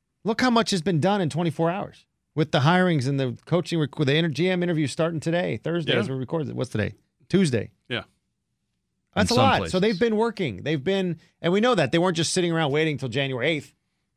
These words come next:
Speaker 1: Like, they've been doing their due diligence. They've been h-, doing their homework, and they
Speaker 2: Right.
Speaker 1: have already been working. Look, Josh Harris stood up there yesterday and basically said, "I don't know everything. I'm gonna hire people that are winners, that have built teams before, to help me."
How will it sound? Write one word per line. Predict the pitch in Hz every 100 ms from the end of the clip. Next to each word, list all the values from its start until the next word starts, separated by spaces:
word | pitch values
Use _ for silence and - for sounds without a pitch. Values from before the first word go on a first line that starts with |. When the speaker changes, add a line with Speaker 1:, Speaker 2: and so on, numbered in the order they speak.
| -
Speaker 1:
Like, | 135
they've | 151 139
been | 147 143
doing | 156 147
their | 143 139
due | - 147
diligence. | 131 135 143 170 165
They've | 127 117
been | 120
h-, | 113
doing | 117 139
their | 160 123
homework, | 131 170 160
and | 131
they | 131
Speaker 2:
Right. | 123 101 85 _ _
Speaker 1:
have | 123 123
already | 135 139
been | 143
working. | 147 185 110 - - -
Look, | 175 - - _ _
Josh | 151 165 160
Harris | 190 180
stood | - 180
up | 170
there | 170
yesterday | 151 151 - 139
and |
basically | 139 147 135 135
said, | 117 143 135 117 - _ _ -
"I | 127 165
don't | 165
know | 151 147
everything. | 135 120 - 113 110 127 _ -
I'm | 131
gonna | 147 143
hire | 139 151 147
people | 147 143 139
that | 131 127
are | 113
winners, | 139 139 143 - _ _ -
that | 113
have | 104
built | 113 147 -
teams | 139 123
before, | 117 - 123 113
to | -
help | 104 131 -
me." | 92